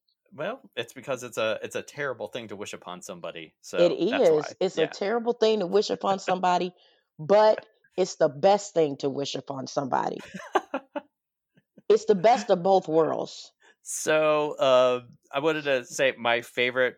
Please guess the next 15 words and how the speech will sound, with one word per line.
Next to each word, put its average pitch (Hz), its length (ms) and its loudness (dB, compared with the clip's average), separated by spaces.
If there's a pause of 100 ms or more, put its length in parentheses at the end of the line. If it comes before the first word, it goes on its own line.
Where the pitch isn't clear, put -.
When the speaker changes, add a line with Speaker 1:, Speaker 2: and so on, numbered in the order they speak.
Speaker 1:
uh, 95 460 -4
line, 110 600 -6
I 98 60 -10
think, 104 220 -14
from 107 120 -18
this, 87 200 -16 (120)
from 98 180 -16
this 90 180 -12
episode 90 580 -12 (280)
was 104 560 -2
whenever 110 320 -6
Blanche 110 520 -8
is 101 180 -12
complaining 104 760 -12
about, 92 420 -6